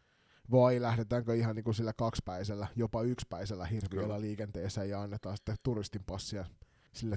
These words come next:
Speaker 1: toiselle tai jopa niille
Speaker 2: Mm.
Speaker 1: kahdelle muulle veskarille.
Speaker 2: Kyllä. Tiltu Siltanen teki Malmön kanssa jatkosoppari, oli kauden aikaan käsittääkseni loukkaantunut, että mikä Tiltun esimerkiksi pelikunto tällä hetkellä, että tuleeko sinne kesäleirille, ää, niin sit puolestaan niinku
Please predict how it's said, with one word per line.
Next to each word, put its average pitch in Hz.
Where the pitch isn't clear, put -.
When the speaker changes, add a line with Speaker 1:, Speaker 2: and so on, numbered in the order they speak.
Speaker 1:
toiselle 104
tai 92
jopa 101
niille 104
Speaker 2:
Mm. -
Speaker 1:
kahdelle 104
muulle 98
veskarille. 101
Speaker 2:
Kyllä. 104
Tiltu 139
Siltanen 117
teki 101
Malmön 101
kanssa 87
jatkosoppari, 120
oli 123
kauden 120
aikaan 98
käsittääkseni 95
loukkaantunut, 98
että 104
mikä 104
Tiltun 101
esimerkiksi 92
pelikunto 98
tällä 95
hetkellä, 85
että -
tuleeko 101
sinne 92
kesäleirille, 92
ää, 95
niin 98
sit 120
puolestaan 123
niinku 107